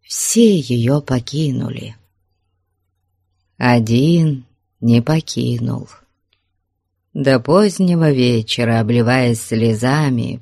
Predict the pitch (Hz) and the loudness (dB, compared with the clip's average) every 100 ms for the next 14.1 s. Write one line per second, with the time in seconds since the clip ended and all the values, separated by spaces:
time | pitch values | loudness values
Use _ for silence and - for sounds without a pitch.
0 | - 139 196 185 180 135 131 120 120 113 | -6 -2 0 -2 -2 -2 -2 -2 -4 -4
1 | 117 117 127 147 135 - _ _ _ _ | -2 0 0 -2 -6 -14 _ _ _ _
2 | _ _ _ _ _ _ 147 175 202 - | _ _ _ _ _ _ 0 0 0 -4
3 | 175 139 117 - - 117 - - _ _ | -4 -4 -4 -8 -10 -10 -12 -20 _ _
4 | _ _ _ _ _ _ _ _ _ 165 | _ _ _ _ _ _ _ _ _ -4
5 | 135 135 117 147 147 139 127 127 139 151 | 0 -2 -2 -2 0 0 -2 -2 0 0
6 | 143 131 131 113 127 127 143 202 135 117 | 2 2 0 -2 -4 -2 -2 -2 -2 -4
7 | - 123 117 - 127 123 127 123 120 120 | -4 -4 -4 -4 -4 -2 -2 -2 -2 -4
8 | 113 120 131 127 123 - 123 120 - _ | -4 -2 -4 -6 -6 -6 -6 -8 -12 _
9 | _ _ - - 131 127 123 127 131 127 | _ _ -8 -4 -2 0 0 2 0 0
10 | 120 127 117 123 113 123 147 196 190 123 | 0 -2 -4 -6 -4 0 0 2 2 0
11 | 117 - _ _ - - 131 131 127 - | -6 -14 _ _ -10 -2 -2 -2 -4 -4
12 | - 123 120 107 120 123 131 120 120 117 | -2 0 0 0 0 4 2 2 2 2
13 | 120 123 113 110 117 147 170 123 110 - | 2 2 0 -2 -2 -2 -2 -4 -8 -8
14 | 113 | -12